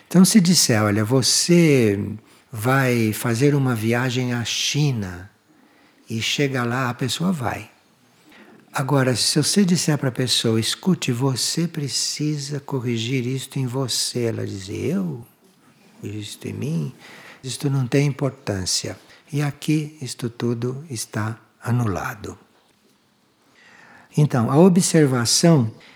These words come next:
está sendo feita com respeito aos nossos pontos mais frágeis e não os nossos pontos mais importantes,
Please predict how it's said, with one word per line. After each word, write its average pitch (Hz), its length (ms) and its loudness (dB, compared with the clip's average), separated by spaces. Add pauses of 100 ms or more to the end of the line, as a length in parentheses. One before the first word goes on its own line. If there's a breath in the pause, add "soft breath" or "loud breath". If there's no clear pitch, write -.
está 160 300 2
sendo 127 400 2
feita 123 800 -2 (380 loud breath)
com 160 140 6
respeito 160 720 4
aos 139 160 6
nossos 135 520 2
pontos 160 960 4 (360 soft breath)
mais 180 920 6
frágeis 98 1160 -2 (560 soft breath)
e 127 140 0
não 147 380 4
os 156 160 2
nossos 135 360 0
pontos 135 400 -2
mais 123 300 0
importantes, 110 1120 -4